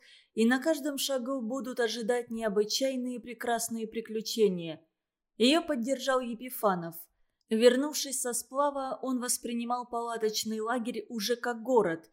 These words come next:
и его тянуло в глушь, к неожиданно пересекающим путь горным ключам, к тихим зарослям незнакомых кустарников, в мягкие дебри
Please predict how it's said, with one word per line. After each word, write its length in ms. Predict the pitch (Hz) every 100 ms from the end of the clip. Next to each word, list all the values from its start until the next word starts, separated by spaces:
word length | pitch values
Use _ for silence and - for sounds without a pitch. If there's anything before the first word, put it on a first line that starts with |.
| - - -
и 100 | 226
его 260 | 233 254
тянуло 440 | 262 247 247 247 233
в 120 | 233
глушь, 560 | 254 254 196 - - - _ _
к 80 | 208
неожиданно 680 | 214 208 208 277 247 247
пересекающим 1200 | 247 240 214 - 214 220 269 262 240 - 247 233
путь 300 | 208 247 208
горным 440 | 185 233 220 220 214
ключам, 680 | 214 226 - 226 175 165 - _ _
к 80 | -
тихим 440 | - 247 240 220 208
зарослям 720 | 185 240 254 240 240 226 214
незнакомых 720 | 220 208 214 214 269 254 -
кустарников, 840 | - 254 - 233 196 190 180 185 170 - _ _ _
в 140 | 196
мягкие 580 | 208 214 202 - 202 196
дебри 560 | 170 254 214 196 175